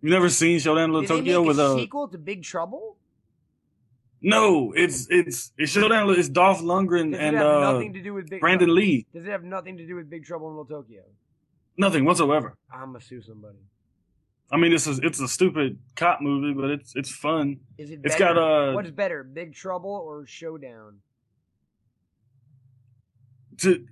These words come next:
Speaker 1: I, I mean, I, I, I know that Big Trouble is better, but I got to say that I've watched
Speaker 2: I mean,
Speaker 1: Showdown a lot
Speaker 2: I'll
Speaker 1: more
Speaker 2: watch
Speaker 1: than I've watched
Speaker 2: Showdown
Speaker 1: Big
Speaker 2: and give
Speaker 1: Trouble.
Speaker 2: it the chance because Big Trouble's not that great. It's fun. But
Speaker 1: It's,
Speaker 2: like,
Speaker 1: it's, yeah,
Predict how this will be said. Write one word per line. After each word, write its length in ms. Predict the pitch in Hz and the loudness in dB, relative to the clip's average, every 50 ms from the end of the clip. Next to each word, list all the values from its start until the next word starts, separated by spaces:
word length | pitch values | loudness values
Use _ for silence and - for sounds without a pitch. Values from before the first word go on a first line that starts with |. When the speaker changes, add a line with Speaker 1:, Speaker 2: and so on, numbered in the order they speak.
| - - | -16 -8
Speaker 1:
I, 120 | - - 175 170 135 117 - - - - - - - 143 | -4 -4 -4 -4 -6 -14 -20 -20 -18 -18 -18 -8 -4 -4
I 40 | 151 | -2
mean, 200 | 160 165 151 135 | 0 0 -2 -2
I, 200 | 127 127 123 123 123 120 - | -2 -2 -4 -4 -6 -8 -6
I, 1040 | 120 120 120 117 113 - - - - - - - - - - - - - - 135 135 | -4 -4 -4 -6 -8 -12 -18 -20 -20 -20 -20 -20 -20 -20 -20 -20 -14 -6 -4 -2 0
I 40 | 131 | 0
know 600 | 131 131 123 123 143 147 135 123 120 127 127 - - - - - - - _ 117 | 0 0 0 0 0 0 -2 -2 -4 -6 -8 -10 -14 -18 -20 -20 -20 -18 _ -8
that 240 | 113 110 107 107 - - - - | -6 -6 -6 -6 -10 -14 -10 -6
Big 160 | - 123 110 | -6 -6 -4
Trouble 340 | - 127 127 120 113 117 113 110 | -4 -2 -2 -2 -2 -4 -6 -6
is 80 | 104 | -6
better, 320 | 98 117 123 127 120 113 107 | -4 -2 0 0 0 -2 -4
but 160 | 101 107 101 | -6 -4 -2
I 180 | 104 110 113 113 | 0 0 0 0
got 240 | 110 120 120 117 | 2 0 0 0
to 100 | - 117 | -4 -8
say 220 | 104 - 120 120 117 | -8 -4 -4 -4 -2
that 120 | 110 107 | -2 0
I've 220 | 107 110 110 104 104 | 0 0 0 -2 -2
watched 360 | 113 120 120 117 - - 123 | -2 0 0 0 -2 -2 -2
Speaker 2:
I 40 | 120 | -2
mean, 80 | 117 113 | 0 0
Speaker 1:
Showdown 140 | 107 101 92 | -2 -2 -2
a 80 | 95 | 0
lot 240 | 98 107 117 117 - - 104 | 2 4 4 4 2 0 -2
Speaker 2:
I'll 140 | 107 113 120 | -2 0 2
Speaker 1:
more 80 | 117 - | 2 2
Speaker 2:
watch 60 | 226 | 2
Speaker 1:
than 80 | 233 107 | 2 0
I've 120 | 107 104 | 0 0
watched 160 | 107 220 226 | 0 0 0
Speaker 2:
Showdown 120 | 233 233 226 214 | -2 -4 -4 -6
Speaker 1:
Big 40 | |
Speaker 2:
and 80 | 208 190 | -8 -8
give 80 | 202 202 | -10 -10
Speaker 1:
Trouble. 100 | 190 175 | -10 -14
Speaker 2:
it 40 | 170 | -14
the 60 | 143 | -10
chance 200 | 208 240 226 156 | -10 -10 -10 -10
because 160 | 147 147 139 | -14 -18 -18
Big 200 | 127 131 156 - | -16 -16 -16 -14
Trouble's 320 | - 202 214 196 180 147 139 | -10 -10 -10 -10 -10 -12 -12
not 220 | 135 131 123 104 | -14 -16 -16 -18
that 180 | 117 113 117 104 | -18 -20 -20 -20
great. 360 | 104 104 104 113 135 156 _ _ _ _ _ _ _ _ _ _ _ _ _ _ - | -20 -20 -20 -20 -20 -20 _ _ _ _ _ _ _ _ _ _ _ _ _ _ -18
It's 160 | 202 180 147 - _ - | -18 -18 -18 -20 _ -10
fun. 440 | 151 156 185 196 190 175 170 165 156 | -8 -6 -6 -6 -8 -10 -12 -2 0
But 120 | 175 202 | 2 2
Speaker 1:
It's, 120 | 190 143 | 2 0
Speaker 2:
like, 100 | 143 185 196 | -2 -2 -2
Speaker 1:
it's, 260 | - - - - - _ _ _ _ _ _ _ _ - | -2 -4 -8 -12 -16 _ _ _ _ _ _ _ _ 2
yeah, 360 | 190 190 175 165 180 196 | 4 4 6 6 4 2